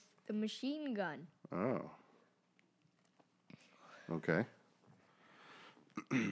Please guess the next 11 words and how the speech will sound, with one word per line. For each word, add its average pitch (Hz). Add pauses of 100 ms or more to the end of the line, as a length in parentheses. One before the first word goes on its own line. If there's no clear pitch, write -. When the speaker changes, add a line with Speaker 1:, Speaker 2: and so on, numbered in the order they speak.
(500)
Speaker 1:
Hmm. 254
Speaker 2:
So, 101 (440)
sometimes 104
on 90
this 85
podcast, 80
we 85
talk 80
about 76
scary 78
movies. 76